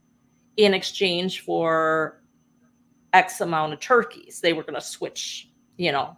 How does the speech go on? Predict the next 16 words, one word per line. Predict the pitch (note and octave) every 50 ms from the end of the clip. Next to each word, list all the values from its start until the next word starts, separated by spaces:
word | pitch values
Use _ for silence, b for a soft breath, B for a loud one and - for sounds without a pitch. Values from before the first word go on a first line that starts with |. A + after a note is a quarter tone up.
| _ _
so | - - F#3 D#3
our | D3+ G#3 D#3+
freezers | - F3+ E3 D3+ D3+ D3 D3 C3+ D3+ D3+ D3+
would | D#3 C#3+ -
be | - D3
full. | D#3 - - E3+ C3+ - - - - _ _ _ _ _ _ _ b b b b b b b b b b b b b b _
So | - - - - G#3+ G3 F#3+ F#3+ F#3 F#3 F#3 F#3 F3+ F3 F3 F3 F3 - - - _ _ _ _ _ _ _
he | - - A#3 A3
started | G3+ - - G3+ F#3+ G3 A3+ A#3
by | A3+ A#3
raising | A3 G#3 G3 F#3 F#3+ F#3 - G3 F#3+
these | F#3 F3+
turkeys | - - G3 F3+ - F#3+ F#3 -
in | F#3 F3+
the | F3
house, | E3 - D#3 C3+ - A#3 - - - - -